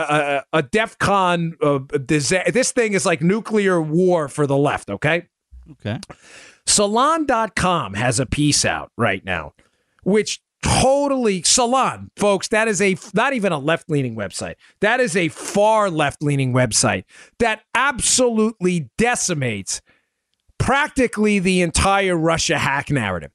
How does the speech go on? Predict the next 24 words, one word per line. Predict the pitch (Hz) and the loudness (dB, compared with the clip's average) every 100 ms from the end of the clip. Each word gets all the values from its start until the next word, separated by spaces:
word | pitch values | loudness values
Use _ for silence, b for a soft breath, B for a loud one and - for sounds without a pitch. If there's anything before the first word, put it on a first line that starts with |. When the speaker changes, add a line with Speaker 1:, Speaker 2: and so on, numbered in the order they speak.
| _ - | _ -4
Speaker 1:
This | 277 302 | -2 2
is | - | 2
Salon. | - 277 254 285 160 - b | 2 2 2 0 0 -6 b
If | 160 | -2
you | 202 359 | 2 2
don't | 370 320 | 4 2
Speaker 2:
Hmm. | |
Speaker 1:
know | 269 254 | 2 0
Salon, | - 220 202 196 156 | 0 0 2 0 0
just | 147 240 - | 0 -2 -2
go | 254 247 | -2 0
to, | 226 - B | -2 -6 B
I, | 208 208 185 | -2 0 0
I | |
hate | 185 269 | 0 0
to | 277 | 0
promote | 202 202 226 220 | 0 0 0 0
their | 208 | 0
website, | 180 220 190 170 143 | 0 0 0 -2 -2
but | 151 | -2
folks, | - 233 - | 0 0 0
fair | - 226 240 | 0 2 2
is | 190 | 0
fair. | - 214 226 104 | 0 0 0 -4